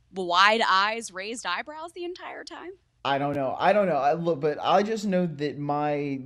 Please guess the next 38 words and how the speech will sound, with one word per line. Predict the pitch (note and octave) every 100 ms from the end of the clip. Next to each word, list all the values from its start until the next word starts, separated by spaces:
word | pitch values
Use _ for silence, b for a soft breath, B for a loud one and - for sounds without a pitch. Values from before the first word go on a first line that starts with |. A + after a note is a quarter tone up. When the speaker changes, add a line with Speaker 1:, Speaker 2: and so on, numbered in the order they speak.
| C#3
Speaker 2:
default | D3 D3+ - D3+ D3 D3+ -
is, | - C3+ B2+ A#2+
like, | A#2+ A#2+ A2+ - -
R | C3+
B | C#3 C3+ C3
F, | C3 D#3 - -
and | B2+ B2 A#2+
if | B2 B2
you | C3
understand | B2+ A#2+ C3
what | C3
that | B2+ A#2+
means, | B2 B2+
then | B2
you | A#2+
do, | - -
but | - B2
I |
don't | A#2
think | A#2 B2
it's | A#2+
a |
word | A#2+
I | A#2+
can | A#2+
say | A2 A#2+
on | A2
the | G2+
podcast, | A2 B2 F3 G3+ - B B
so | -
I | C3+
won't. | E3 B2+ G#3 B B
But, | F3 F3+
like, | F#3 D#3
yeah, | D#3+
that's | C#3 E3+ E3+
my | D#3+ E3 D3 D#3+ F#3
default | F3 F#3+ G3+ G#3 G#3 G3+